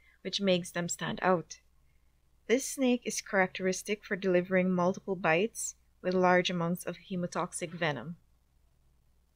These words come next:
The labaria is known in Guyana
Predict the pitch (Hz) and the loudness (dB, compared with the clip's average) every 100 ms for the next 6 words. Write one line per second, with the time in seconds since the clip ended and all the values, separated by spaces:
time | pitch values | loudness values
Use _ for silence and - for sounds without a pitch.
0 | _ _ _ _ _ _ _ _ _ _ | _ _ _ _ _ _ _ _ _ _
1 | _ _ _ _ _ _ _ _ _ _ | _ _ _ _ _ _ _ _ _ _
2 | - 214 208 202 226 254 285 - 190 170 | 4 8 10 10 8 8 6 2 2 4
3 | 175 180 180 185 185 190 196 185 | 4 4 2 2 2 2 0 -2